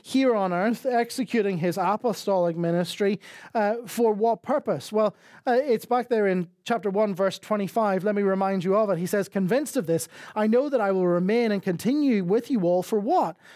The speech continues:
For your progress and joy in the faith." That there is a, there is a progression, a developing, a growing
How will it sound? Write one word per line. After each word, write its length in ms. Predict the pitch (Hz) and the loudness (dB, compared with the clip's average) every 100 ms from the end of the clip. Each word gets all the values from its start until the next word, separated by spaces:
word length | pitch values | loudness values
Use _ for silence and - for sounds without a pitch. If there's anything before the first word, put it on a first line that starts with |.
| - | -20
For 240 | - 262 240 | -6 0 2
your 220 | 233 233 | 2 0
progress 880 | 240 - 285 294 196 175 160 185 - 202 | -4 -4 0 0 0 -2 -2 -2 -4 -2
and 260 | 226 285 | -2 -2
joy 480 | 165 156 147 160 220 | -2 0 0 0 0
in 180 | 214 180 | -2 0
the 100 | 190 | -2
faith." 440 | - 277 190 131 _ - - | -2 -2 -2 -6 _ -20 -6
That 100 | 233 | -2
there 160 | 247 247 | 0 0
is 140 | 254 | 0
a, 220 | 240 226 - - - - | 0 -2 -6 -20 -16 -2
there 160 | 240 | 0
is 140 | 233 247 | 2 0
a 100 | 233 | -2
progression, 920 | - 233 175 226 269 - 277 160 147 _ - | -2 -4 -2 -2 -2 0 -2 -2 -10 _ -6
a 120 | 220 | -4
developing, 680 | 190 208 220 226 262 220 185 - | 0 0 0 0 0 -2 -6 -4
a 100 | 190 | -4
growing 760 | 160 196 226 269 277 175 | -2 0 2 2 0 -4